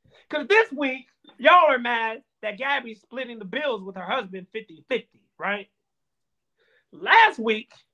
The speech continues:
y'all was mad, or two weeks ago, y'all was mad because Ebony K. Williams said she wanted a provider and she wanted somebody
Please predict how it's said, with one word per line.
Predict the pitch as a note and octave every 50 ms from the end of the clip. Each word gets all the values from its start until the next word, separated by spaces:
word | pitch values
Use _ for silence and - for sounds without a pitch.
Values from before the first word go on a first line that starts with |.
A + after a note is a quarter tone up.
| _ _ _ _ _ _ _ _ _
y'all | - G3+ D#4 D#4+ E4+ D#4+
was | C#4 B3+
mad, | A#3+ A#3+ A#3 A#3 A3 G#3 G3+ G3+ A3 A#3+ _ _ _ _ _ _ _ _ _ _ _ _ _ _ -
or | A3 G#3+
two | G3+ - F4
weeks | F#4 F4+ E4 C4+
ago, | A#3+ G#3+ A3 G#3+
y'all | G#3+ G#3+ G#3+ A3
was | A3 G3+
mad | G3+ G#3 G#3 G#3 G#3 G#3 G#3 _ _ _ _ _ _ _
because | - A3+ G3 A3 A#3+ A#3 A3+ A3+ A3 G#3+ G3+ _ _ _ _ _ _ _ _ _ _ _ _ _ _ _ _ _ -
Ebony | A#3+ C#4+ C#4+ C#4+ C4+ C4+ B3+
K. | - - C4+ B3+ B3
Williams | A3+ A#3 E4+ F#4+ F#4+ D#4+ C#4 B3 A3+ A3 -
said | - A#3+ A3+ A3
she | - -
wanted | A#3+ A3 B3 A#3 A3 G#3
a | G3
provider | F#3+ - A3 G#3 F#3 A3+ C#4+ C#4+ B3+ G3+ F#3+ F3 F3+ F3+ _ _ _ _
and | - G3+ G3+
she | G3+ - B3
wanted | A#3+ A#3+ A3+ A3 G#3 G3+
somebody | - A#3 A3 A3 G#3+ G#3+ G#3+ G#3 G#3 G#3+